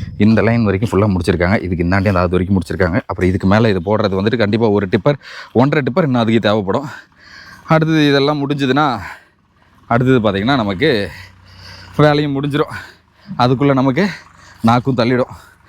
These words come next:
சரியான ஒர்க்கு. ஆ, எப்படியோ பசங்க எல்லாம் இருக்கிறதுனால பாத்தீங்கன்னா,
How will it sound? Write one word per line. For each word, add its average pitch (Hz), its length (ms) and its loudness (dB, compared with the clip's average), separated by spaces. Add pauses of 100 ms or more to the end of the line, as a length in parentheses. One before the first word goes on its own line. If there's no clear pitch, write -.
(220)
சரியான 131 540 2
ஒர்க்கு. 135 260 -2 (640)
ஆ, 113 360 0 (520)
எப்படியோ 127 280 4 (100)
பசங்க 123 200 -2
எல்லாம் 127 260 4
இருக்கிறதுனால 120 520 -2
பாத்தீங்கன்னா, 110 260 0